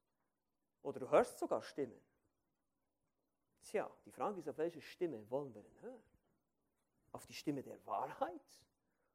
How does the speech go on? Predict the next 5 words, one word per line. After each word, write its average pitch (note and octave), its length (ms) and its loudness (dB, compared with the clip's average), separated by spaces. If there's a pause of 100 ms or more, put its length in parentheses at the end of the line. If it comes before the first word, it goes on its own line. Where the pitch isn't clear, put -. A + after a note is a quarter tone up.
oder A#3+ 240 -2
auf - 120 -8
mein E3 240 0
Gefühl? C#3+ 380 -16 (1800)
Sünde C4 500 8